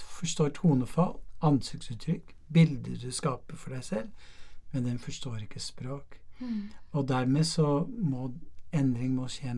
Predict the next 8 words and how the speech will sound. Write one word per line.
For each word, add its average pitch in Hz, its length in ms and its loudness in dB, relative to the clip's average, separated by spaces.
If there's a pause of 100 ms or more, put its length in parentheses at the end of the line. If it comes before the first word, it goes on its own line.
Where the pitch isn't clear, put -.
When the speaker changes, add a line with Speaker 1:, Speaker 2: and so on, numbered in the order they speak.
(200)
Speaker 1:
gjennom 120 420 -4
en 123 120 -2
erfaring. 127 720 2 (100)
Speaker 2:
Mm. 220 300 -4 (260)
Speaker 1:
Og 139 140 4
erfaringen 131 580 4
starter 139 560 0
på 123 500 -2